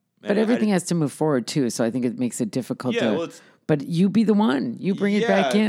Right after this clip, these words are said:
Speaker 1: and I'll be happy for sure.
Speaker 2: The thing is, I've seen a lot of things, and I've seen what I think works and what I think doesn't work, and
Speaker 1: Yeah.
Speaker 2: I think I know what needs to happen.
Speaker 1: Yeah.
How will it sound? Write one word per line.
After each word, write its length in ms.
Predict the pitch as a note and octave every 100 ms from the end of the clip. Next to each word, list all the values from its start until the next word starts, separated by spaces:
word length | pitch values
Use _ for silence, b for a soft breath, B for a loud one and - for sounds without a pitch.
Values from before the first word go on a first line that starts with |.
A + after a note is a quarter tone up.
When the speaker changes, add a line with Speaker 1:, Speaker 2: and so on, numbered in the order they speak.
| E3+
Speaker 1:
and 80 |
I'll 180 | C3+ C3+
be 140 | E3 G#2
happy 380 | D3 G2+ - A#2+
for 180 | -
sure. 340 | B2 - E3+ C3+
Speaker 2:
The 60 | A#3
thing 200 | E3 F3
is, 140 | E3
I've 160 | D#3+ D3+
seen 280 | - E3+ E3+
a 20 |
lot 160 | D3+ C#3+
of 100 | C#3+
things, 540 | C#3+ D3+ D#3+ D3+ - -
and 100 | A#2
I've 140 | A#2
seen 400 | - C3 B2+ B2
what 100 | A#2+
I 80 | A2+
think 280 | A2 A2+ G2
works 340 | A#2 D3 - -
and 380 | G#2 G2+ G2+
what 240 | G2 G#2 -
I 40 | F#2+
think 280 | - G2+
doesn't 240 | - A#2+ C3+
work, 280 | C#3+ D3+ _
and 100 | -
Speaker 1:
Yeah. 180 | C3 A#2+ A#2+
Speaker 2:
I 20 |
think 280 | G#2 A2 G2+
I 140 | G#2 G#2
know 460 | G#2 A2 A2 G#2+ _ _ _ _ _ _
what 220 | - G#2+ G#2
needs 200 | G#2+ -
to 60 |
happen. 500 | G2+ A2+ A#2 D3+ D3 -
Speaker 1:
Yeah. 280 | D3+ F3+